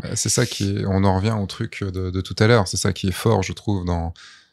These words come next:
et qui est compliqué dans, dans le métier de, de la comédie. C'est de, c'est que nous, en tant que ré-, en tant que, enfin, moi, je vais plus me, me être, euh, enfin, en tout cas, sur la partie réelle,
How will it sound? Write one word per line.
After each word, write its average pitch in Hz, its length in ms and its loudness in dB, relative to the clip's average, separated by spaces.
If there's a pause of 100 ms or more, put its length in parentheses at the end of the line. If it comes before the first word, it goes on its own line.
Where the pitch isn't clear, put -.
(140)
et 95 80 -6
qui - 140 -6
est - 40 -4
compliqué 117 560 4
dans, 90 360 0
dans 90 140 0
le 90 60 -2
métier 92 420 0
de, 87 260 -2
de 87 40 -4
la 90 100 2
comédie. 107 420 -2
C'est 104 500 0
de, 92 760 0 (720)
c'est 98 240 -2
que - 100 2
nous, 139 180 8
en 107 100 8
tant 104 200 6
que - 140 2 (120)
ré-, 95 280 4
en 90 140 0
tant 98 200 4
que, - 100 -12
enfin, 87 380 0 (480)
moi, 110 260 6
je 101 120 4
vais 95 60 6
plus - 240 -6
me, 98 120 0 (440)
me 92 320 2 (100)
être, 98 320 0
euh, 90 140 -2
enfin, 87 160 -6
en 87 40 -4
tout - 80 -10
cas, 104 100 0
sur 98 140 0
la 92 80 4
partie 95 340 -2
réelle, 101 380 4